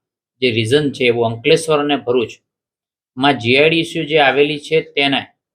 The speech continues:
મુલાકાત લેવાનો અને જી આઈ ડી સી ના જે ઉદ્યોગકારો છે, જે એસોસિએશન છે, તેમના પ્રશ્નો સમજવાનો,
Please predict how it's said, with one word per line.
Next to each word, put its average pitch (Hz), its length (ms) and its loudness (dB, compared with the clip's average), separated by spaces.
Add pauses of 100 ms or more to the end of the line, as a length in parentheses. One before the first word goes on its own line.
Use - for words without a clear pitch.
(400)
મુલાકાત 151 540 2
લેવાનો 165 540 2
અને 143 720 -2 (520)
જી 123 220 2
આઈ 160 120 4
ડી 160 120 -4
સી 156 220 -8
ના 151 180 -2
જે 147 320 -2
ઉદ્યોગકારો 117 640 0
છે, - 140 -20 (500)
જે 147 40 0
એસોસિએશન 135 580 -2
છે, 101 240 -20 (680)
તેમના 147 360 2
પ્રશ્નો 151 500 -2
સમજવાનો, 127 680 0